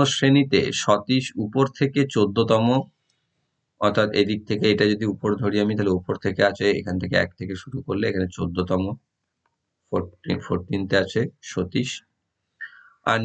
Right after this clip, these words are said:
নিচের থেকে, এটা যদি নিচের দিক হয়, নিচের থেকে আছে আঠারোতম জায়গায়, এইটিনতে আছে অবিনাশ। তাহলে ক্লাসে মোট ছাত্র কতজন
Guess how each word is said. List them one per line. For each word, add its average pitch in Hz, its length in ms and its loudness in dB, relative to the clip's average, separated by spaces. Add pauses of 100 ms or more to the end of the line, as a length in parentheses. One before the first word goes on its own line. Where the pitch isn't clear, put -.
নিচের 147 300 2
থেকে, - 200 0
এটা 104 200 4
যদি 107 120 0
নিচের 107 300 2
দিক 110 220 -6
হয়, 101 200 4
নিচের 98 340 -2
থেকে 101 200 -2 (100)
আছে 104 200 -6 (200)
আঠারোতম 104 460 0 (160)
জায়গায়, 85 380 0 (140)
এইটিনতে 95 560 -4 (100)
আছে 90 200 -6 (920)
অবিনাশ। 120 500 2 (1500)
তাহলে 131 460 2
ক্লাসে 104 420 0 (140)
মোট 110 240 0
ছাত্র 92 340 -4 (100)
কতজন 92 460 -2